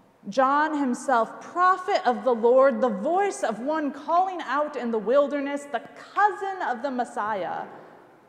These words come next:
starts to have doubts. He gave up everything he had to proclaim the coming of the kingdom of God,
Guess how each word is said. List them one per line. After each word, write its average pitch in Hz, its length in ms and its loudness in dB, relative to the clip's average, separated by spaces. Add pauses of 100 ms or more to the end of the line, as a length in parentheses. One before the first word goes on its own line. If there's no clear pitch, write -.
(280)
starts - 720 -8
to 277 100 -14
have 175 460 -6 (340)
doubts. - 760 -8 (640)
He 370 200 0
gave 415 320 2
up 254 420 2
everything 339 880 2
he 285 140 2
had 269 560 -2
to 240 40 -4
proclaim 285 460 -6
the 233 80 -4
coming 320 540 -6
of 214 160 -6
the 233 40 -6
kingdom 277 460 -4
of 185 160 -8
God, 208 460 0